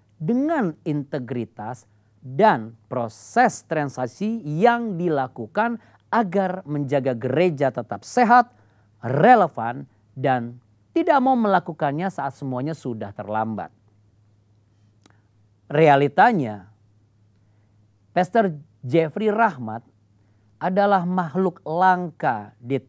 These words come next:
tengah-tengah gereja kita karena memikirkan masalah regenerasi saat dia masih segar dan sehat. Sedangkan banyak pemimpin gereja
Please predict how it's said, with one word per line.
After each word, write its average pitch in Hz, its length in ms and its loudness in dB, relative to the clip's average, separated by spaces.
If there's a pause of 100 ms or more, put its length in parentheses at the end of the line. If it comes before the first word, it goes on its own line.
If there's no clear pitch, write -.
tengah-tengah 147 800 -4
gereja 120 400 -6
kita 110 560 -14 (720)
karena 214 400 -2
memikirkan 214 720 -2
masalah 170 480 0
regenerasi 151 800 2
saat - 320 -8
dia 208 240 -2
masih 190 240 -6
segar 170 720 -2 (240)
dan 143 240 2
sehat. 107 480 -6 (1120)
Sedangkan 208 560 2
banyak 196 480 0 (160)
pemimpin 262 640 0
gereja 175 720 -2